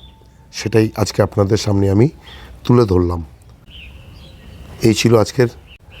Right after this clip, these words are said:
ভিডিও। শুরুর থেকে গাঁদা গাছের কী পরিচর্যা করতে হয় বা আমি যে পরিচর্যা করি, সেটাই আপনাদের সামনে আমি তুলে ধরলাম। ভিডিওটি যদি ভালো লাগে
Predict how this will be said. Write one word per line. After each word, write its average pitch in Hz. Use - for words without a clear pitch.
ভিডিও। 107
শুরুর 147
থেকে 127
গাঁদা 107
গাছের 113
কী 107
পরিচর্যা 98
করতে -
হয় 110
বা 98
আমি 139
যে 107
পরিচর্যা 101
করি, 117
সেটাই 110
আপনাদের 95
সামনে 98
আমি 95
তুলে 104
ধরলাম। 123
ভিডিওটি 170
যদি 160
ভালো 139
লাগে 120